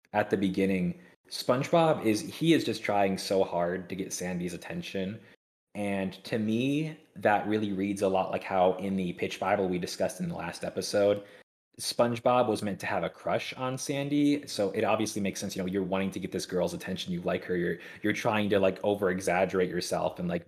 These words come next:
be funny so that she has an interest in you. Uh, it's one of those things where it's like, yeah, I can see someone doing that. And then it lends itself as well to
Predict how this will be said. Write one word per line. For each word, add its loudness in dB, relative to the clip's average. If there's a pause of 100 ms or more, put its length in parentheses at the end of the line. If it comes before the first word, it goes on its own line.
(120)
be 0
funny 0
so -4
that -4
she -4 (260)
has 0
an 2
interest -2
in -4
you. -2 (400)
Uh, 2
it's 2
one 4
of 4
those 6
things 2
where 2
it's -2
like, 0
yeah, 4 (140)
I -2
can -4
see -4
someone -4
doing -2
that. -6 (300)
And -4
then 2
it 2
lends 4
itself 2
as -2
well 6
to -4